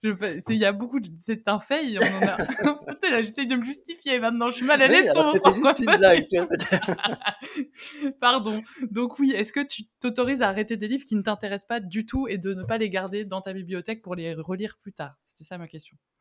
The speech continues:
Speaker 2: Euh, ouais. Euh, ouais, ouais, ça m'est arrivé, par exemple, avec les Confessions d'un enfant du siècle de Musset.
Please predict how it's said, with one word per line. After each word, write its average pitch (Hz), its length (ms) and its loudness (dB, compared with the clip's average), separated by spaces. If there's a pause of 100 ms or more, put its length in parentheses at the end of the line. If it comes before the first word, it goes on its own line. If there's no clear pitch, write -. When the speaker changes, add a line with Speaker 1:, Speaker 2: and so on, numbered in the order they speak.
(420)
Speaker 2:
Euh, 139 280 -6 (220)
ouais. 131 240 -6 (1300)
Euh, 117 140 -14
ouais, 135 160 -4
ouais, 147 240 -6
ça 127 160 -10
m'est 120 100 -10
arrivé, 123 380 -8
par 120 160 -12
exemple, 123 180 -14
avec 117 220 -14
les 120 100 -12
Confessions 143 380 -14
d'un 131 160 -6
enfant 131 200 -8
du 131 120 -10
siècle 131 300 -10
de 127 100 -14
Musset. 117 400 -14